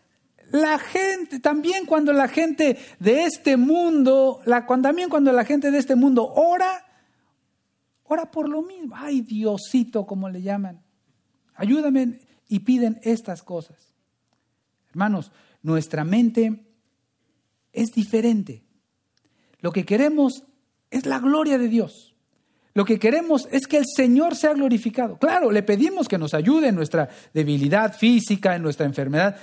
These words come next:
Claro, pero al final lo que queremos es que el Señor sea glorificado en nuestra vida. ¿Por qué? Porque tenemos una nueva naturaleza que el Espíritu Santo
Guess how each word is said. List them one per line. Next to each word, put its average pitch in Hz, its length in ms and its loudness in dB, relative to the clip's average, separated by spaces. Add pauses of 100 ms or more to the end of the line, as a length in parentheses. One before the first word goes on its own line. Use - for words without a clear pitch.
(120)
Claro, 226 240 2
pero 196 160 2
al 185 140 0
final 226 520 2 (880)
lo 143 100 -18
que 180 120 -10
queremos 233 360 0
es 247 100 -6
que - 100 -8
el 196 80 -4
Señor 254 500 0
sea 226 200 0
glorificado 170 640 -6
en 156 60 -8
nuestra 135 300 -12
vida. 117 240 -18 (320)
¿Por - 160 -18
qué? 233 260 0 (440)
Porque 143 420 -4
tenemos 185 500 -6
una 202 220 -2
nueva 233 640 2
naturaleza 170 1040 -4
que 156 120 -8
el 131 80 -4
Espíritu 196 760 -6
Santo 190 680 -6